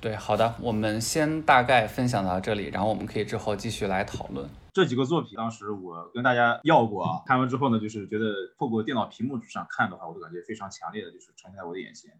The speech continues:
Speaker 2: 刚刚又听二位讲了一次纯这种语言描述，我又仿佛进到了，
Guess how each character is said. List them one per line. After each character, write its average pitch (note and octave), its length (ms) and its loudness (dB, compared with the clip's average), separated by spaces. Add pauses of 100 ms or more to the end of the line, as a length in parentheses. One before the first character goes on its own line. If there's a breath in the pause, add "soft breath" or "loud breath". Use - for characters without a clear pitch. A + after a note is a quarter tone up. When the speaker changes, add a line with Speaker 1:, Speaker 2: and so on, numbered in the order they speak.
Speaker 2:
刚 C3+ 140 4
刚 C3+ 100 4
又 C#3 100 4
听 C3+ 160 -2
二 B2 100 4
位 B2+ 100 4
讲 F2+ 200 -2
了 F2 60 -6
一 F#2+ 80 -4
次 - 480 -10 (220)
纯 A2+ 300 4
这 B2+ 120 -2
种 A2 160 4
语 F#2+ 100 2
言 G#2 140 2
描 F#2+ 180 2
述， G#2 260 -6
我 G2 100 0
又 D3+ 100 2
仿 F#2 180 2
佛 G#2 80 -8
进 A#2+ 200 -2
到 A2+ 120 2
了， F#2 140 -4